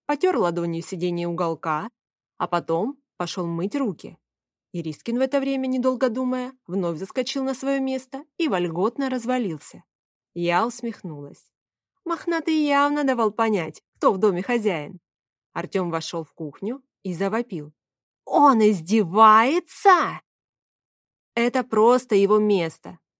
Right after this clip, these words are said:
пояснила я, скрывая улыбку за чашкой кофе. "Сядь на стул". Укоризненно покачав головой, Артем наконец-то уселся на табуретку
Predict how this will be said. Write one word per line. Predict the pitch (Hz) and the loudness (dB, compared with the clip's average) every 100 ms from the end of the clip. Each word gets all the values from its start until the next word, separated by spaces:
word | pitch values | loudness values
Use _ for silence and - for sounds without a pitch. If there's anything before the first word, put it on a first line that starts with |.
| _ | _
пояснила | 196 190 208 202 196 | 0 0 2 0 0
я, | 175 160 170 | -2 -6 -12
скрывая | - 214 190 180 175 | -10 -4 -2 0 0
улыбку | 170 175 - 262 | -2 -2 -4 -6
за | 269 294 | -6 -4
чашкой | 214 170 - 240 | -4 -4 -6 -6
кофе. | - 165 - - - _ _ - | -4 -4 -6 -18 -20 _ _ -6
"Сядь | - 285 208 | 0 0 0
на | |
стул". | 214 - 151 160 _ _ _ _ _ _ - | -6 -8 -12 -14 _ _ _ _ _ _ -14
Укоризненно | 247 311 311 226 185 180 | -4 2 2 2 2 0
покачав | 190 208 - 175 156 | -4 -6 -6 -6 -4
головой, | 170 165 160 165 240 262 _ _ _ | -2 -2 -2 -4 -4 -8 _ _ _
Артем | 185 185 - 175 165 | -2 -2 -2 -4 -4
наконец-то | 190 262 214 202 - | -4 0 0 0 -4
уселся | 269 - 185 196 | -6 -2 -2 -2
на | 214 220 | -4 -2
табуретку | 254 277 175 156 - | -2 -2 -4 -8 -16